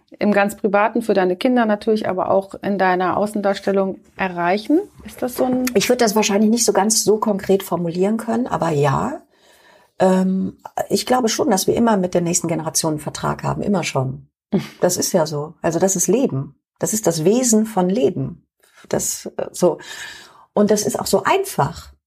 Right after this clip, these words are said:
Speaker 2: Und es ist nichts einfacher, als das zu erklären, dass ich für meine Kinder und für auch die ganzen anderen Kinder, die überall auf diesem Planeten geboren werden, jetzt irgendwann den Weg freimachen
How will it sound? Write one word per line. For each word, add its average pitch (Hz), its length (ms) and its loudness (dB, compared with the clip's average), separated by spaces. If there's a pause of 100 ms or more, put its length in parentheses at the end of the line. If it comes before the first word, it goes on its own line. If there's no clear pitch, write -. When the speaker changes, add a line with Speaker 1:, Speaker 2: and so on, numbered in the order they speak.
(240)
Speaker 2:
Und 185 120 2
es 190 140 2
ist 190 220 0
nichts - 440 0
einfacher, 226 460 0
als - 180 -6
das 226 320 0
zu - 100 -2
erklären, 202 600 -2 (100)
dass 170 140 -4
ich 170 180 -6
für - 320 0
meine 233 300 2
Kinder 226 400 0
und 240 180 0
für - 320 0
auch - 220 -2 (100)
die 190 80 2
ganzen 226 320 2
anderen 247 260 0
Kinder, 180 260 -4
die 170 100 -2
überall 180 360 0
auf 190 120 -2
diesem 180 200 -2
Planeten 185 380 0
geboren 165 320 2
werden, 196 160 4 (300)
jetzt - 280 2
irgendwann 220 480 0
den 226 200 -2
Weg 349 180 0
freimachen 147 720 -2